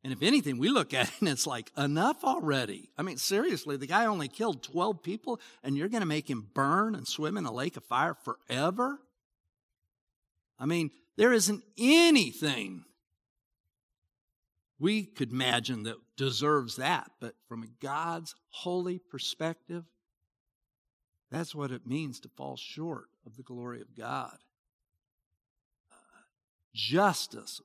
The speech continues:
will be served. When, when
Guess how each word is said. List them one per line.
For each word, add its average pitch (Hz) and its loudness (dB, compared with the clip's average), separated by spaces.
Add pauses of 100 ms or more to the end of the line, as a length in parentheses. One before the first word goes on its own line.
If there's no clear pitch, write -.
will 135 -2
be 113 -8
served. 131 -6
When, 107 -14 (480)
when 104 -10